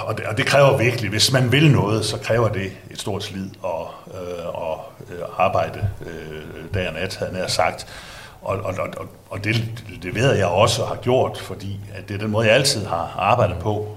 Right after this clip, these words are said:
og det har også været det, der har været, øh, udgangspunkt i de jobs, jeg har haft. Men det er klart, når du bliver minister,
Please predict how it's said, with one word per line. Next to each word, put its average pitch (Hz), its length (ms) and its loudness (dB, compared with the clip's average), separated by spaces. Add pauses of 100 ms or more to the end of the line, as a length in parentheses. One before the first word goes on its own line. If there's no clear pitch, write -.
og 90 160 -10
det 101 80 -4
har 98 60 2
også 104 240 0
været 87 180 -4
det, 98 100 -4
der 104 60 -2
har 90 80 -2
været, 80 180 -8 (260)
øh, 87 220 -14 (460)
udgangspunkt 104 440 -2
i 101 40 -6
de 101 100 -6
jobs, 113 260 6
jeg 92 80 0
har 78 60 0
haft. 101 240 0 (640)
Men 117 160 2
det 104 60 2
er 95 40 0
klart, 139 160 8
når 139 60 8
du 110 80 4
bliver 120 140 8
minister, 135 420 8